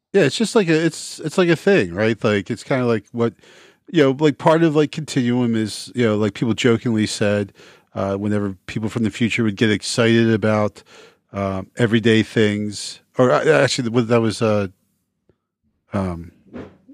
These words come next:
oh, I don't know, it's one of the shows we were doing. <laughs> Uh, but, you know, like, you know, where everyday objects, people from the future get excited about, and like, "Oh, isn't this unique?"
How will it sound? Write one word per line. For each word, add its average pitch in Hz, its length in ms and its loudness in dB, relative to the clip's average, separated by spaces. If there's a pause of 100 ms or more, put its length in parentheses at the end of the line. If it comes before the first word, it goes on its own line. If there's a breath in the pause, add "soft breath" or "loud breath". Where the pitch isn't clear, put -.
(220)
oh, 107 180 4
I 101 80 4
don't 87 120 0
know, 87 100 -4
it's - 180 -10
one 85 100 -14
of - 40 -12
the - 40 -10
shows - 320 -8
we 92 80 -12
were 85 40 -12
doing. 85 300 -16
<laughs> - 40 -20 (460 loud breath)
Uh, - 340 2 (800 loud breath)
but, 139 340 0
you 170 100 4
know, 151 180 6
like, 135 420 0 (500)
you 139 100 0
know, 120 220 2
where 123 240 -2
everyday 131 400 4
objects, 123 400 2
people 120 220 -6
from 123 100 -8
the 107 60 -4
future 113 260 -6
get 104 260 0
excited 165 360 2
about, 131 280 4
and 107 80 -4
like, 107 160 -6
"Oh, 156 140 4
isn't 120 200 0
this 123 260 -6
unique?" 110 300 -6